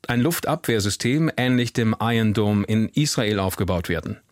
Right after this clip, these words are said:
Lai hatte angekündigt, die Verteidigungsausgaben auf fünf Prozent des Bruttoinlandprodukts anzuheben.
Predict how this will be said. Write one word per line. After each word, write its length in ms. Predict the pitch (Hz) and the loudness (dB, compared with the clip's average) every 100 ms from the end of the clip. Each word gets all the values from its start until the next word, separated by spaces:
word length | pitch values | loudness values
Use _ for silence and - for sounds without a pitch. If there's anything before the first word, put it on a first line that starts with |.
| - - - - - | -20 -20 -20 -20 -4
Lai 340 | 123 113 131 170 | 0 2 2 2
hatte 240 | 165 170 | 2 2
angekündigt, 720 | 127 151 147 156 160 185 - | 2 2 2 2 2 2 0
die 160 | 151 147 | 0 0
Verteidigungsausgaben 1300 | 139 127 160 160 123 113 110 110 107 - 110 123 165 | 0 0 2 2 2 2 2 0 0 0 0 2 2
auf 180 | 113 107 | 0 0
fünf 320 | - 160 - | 2 0 0
Prozent 480 | 127 117 120 113 107 | -2 0 2 0 0
des 140 | 107 | -2
Bruttoinlandprodukts 1160 | - 117 127 120 139 131 113 - 104 92 87 - | -2 -2 0 0 2 2 0 0 0 0 -2 -4
anzuheben. 680 | 131 135 - 110 92 64 | -2 0 0 0 -2 -4